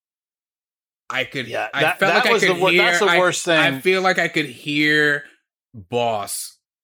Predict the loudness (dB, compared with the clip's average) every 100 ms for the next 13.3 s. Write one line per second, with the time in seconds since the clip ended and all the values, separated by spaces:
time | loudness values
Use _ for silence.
0 | _ _ _ _ 0 0 0 -2 -2 -4
1 | -6 -4 -2 -2 0 0 2 2 2 0
2 | -2 -2 -4 -2 0 0 0 -2 -6 -8
3 | -10 -10 -14 -12 -4 0 2 2 2 2
4 | 2 2 0 0 -8 _ _ -12 -2 -2
5 | 0 -2 -2 -2 0 2 0 -2 -4 -12
6 | -20 _ -4 0 0 -2 -4 -6 -8 -10
7 | -8 -6 -4 0 2 2 0 -4 -10 -18
8 | _ -16 -12 -6 -4 -4 -8 -10 -8 -8
9 | -8 -10 -10 -8 -10 -12 -16 _ _ -12
10 | -12 -8 -2 -2 -2 -6 -4 -6 -6 -6
11 | -6 -8 -12 -14 -16 -16 -16 -16 -16 -18
12 | -16 -18 -20 -18 -4 -2 0 0 -2 0
13 | 0 0 -2